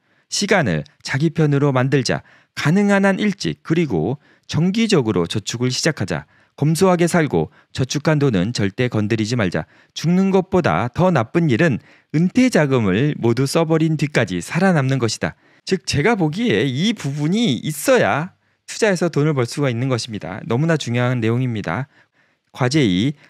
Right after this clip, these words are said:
삶의 보호막을 만들어 두자. 즉 여기서는 모든 가구는 삶의 재앙에 대처하기 위해 충분한 보험과 더불어 현금을 보유하고 있어야 된다고 합니다. 즉 일 현금 보유고,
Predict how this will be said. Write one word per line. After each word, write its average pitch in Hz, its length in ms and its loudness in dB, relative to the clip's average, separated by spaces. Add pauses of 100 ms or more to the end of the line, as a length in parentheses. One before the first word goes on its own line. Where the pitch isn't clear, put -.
삶의 190 540 2
보호막을 135 640 0
만들어 113 440 -2
두자. 101 300 -4 (280)
즉 170 280 0
여기서는 135 680 2
모든 180 360 2
가구는 135 540 0 (200)
삶의 240 500 2
재앙에 151 360 2
대처하기 120 560 -2
위해 123 260 0 (280)
충분한 202 640 0
보험과 147 460 2
더불어 120 480 0 (540)
현금을 233 520 2
보유하고 147 460 2
있어야 123 340 0
된다고 107 340 -2
합니다. 123 500 -6 (520)
즉 156 340 -2
일 170 280 2
현금 240 440 2
보유고, 139 480 2